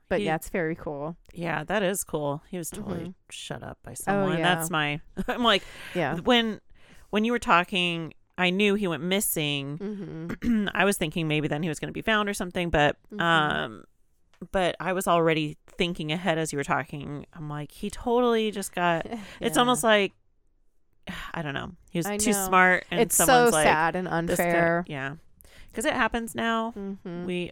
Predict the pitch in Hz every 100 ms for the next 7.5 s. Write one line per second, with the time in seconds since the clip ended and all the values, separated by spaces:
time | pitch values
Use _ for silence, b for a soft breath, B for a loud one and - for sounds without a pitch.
0 | - 175 180 - 175 175 170 156 170 190
1 | 160 160 151 156 165 151 151 147 147 143
2 | - 160 156 156 151 156 156 170 - -
3 | 165 147 156 151 156 151 151 151 151 147
4 | 143 147 151 160 180 170 160 165 165 175
5 | 185 170 165 170 175 185 190 220 226 262
6 | - 190 220 254 254 165 - - 208 170
7 | 165 202 208 208 196